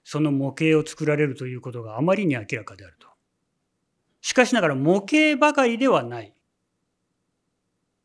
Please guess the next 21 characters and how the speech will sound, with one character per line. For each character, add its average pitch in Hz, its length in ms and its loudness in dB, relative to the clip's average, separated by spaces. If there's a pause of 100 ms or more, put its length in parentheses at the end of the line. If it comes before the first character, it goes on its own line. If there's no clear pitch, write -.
(340)
ね、 170 100 -2
し - 120 -8
か 226 120 -2
し 226 80 -6
な 240 60 0
が 165 80 0
ら、 135 60 0
模 151 200 -2
型 277 320 -2
ば 285 140 -2
か 233 140 -2
り 214 100 -6
で 233 120 -2
は 160 140 0
な 139 140 0
い。 117 120 -10 (220)
人 269 400 8
間 269 200 6
個 311 260 2
人 269 320 4
が 277 300 4